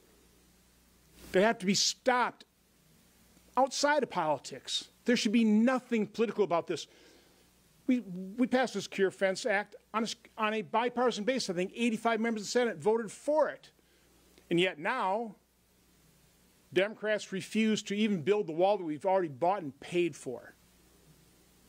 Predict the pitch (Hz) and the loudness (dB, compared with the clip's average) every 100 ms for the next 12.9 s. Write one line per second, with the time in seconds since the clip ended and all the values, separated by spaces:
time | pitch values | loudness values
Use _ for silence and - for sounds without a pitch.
0 | - - - - - - - 165 156 220 | -20 -20 -18 -16 -14 -2 2 2 2 2
1 | 262 240 254 185 196 - 247 196 165 185 | 2 2 0 0 -2 2 2 2 2 0
2 | 180 - 180 165 - - - - - - | 0 -2 -2 0 -2 -4 -8 -20 -8 -2
3 | 254 - 165 - 160 139 113 - 185 190 | -2 -2 -4 0 0 0 -6 -6 -2 0
4 | - - - 247 240 160 _ _ _ _ | 0 -2 0 0 0 -6 _ _ _ _
5 | - 165 165 160 147 - 175 151 - 135 | -2 2 2 0 -6 -2 0 -2 -4 -12
6 | 104 _ _ _ _ _ _ _ _ _ | -12 _ _ _ _ _ _ _ _ _
7 | 156 220 262 - 247 196 214 202 208 202 | 2 2 2 2 0 2 0 2 0 -2
8 | 208 208 208 208 202 - _ _ 196 165 | 0 2 2 0 -4 -4 _ _ -4 -4
9 | - 175 135 - - 202 214 214 214 208 | 0 0 -2 -12 -2 2 4 4 2 -2
10 | _ _ - 135 143 156 113 - - - | _ _ -10 -4 0 0 -2 -10 -10 -12
11 | _ _ _ _ _ _ - _ - 147 | _ _ _ _ _ _ -20 _ -8 0
12 | 254 208 233 208 226 220 160 160 165 | 0 2 0 0 0 0 0 -2 -4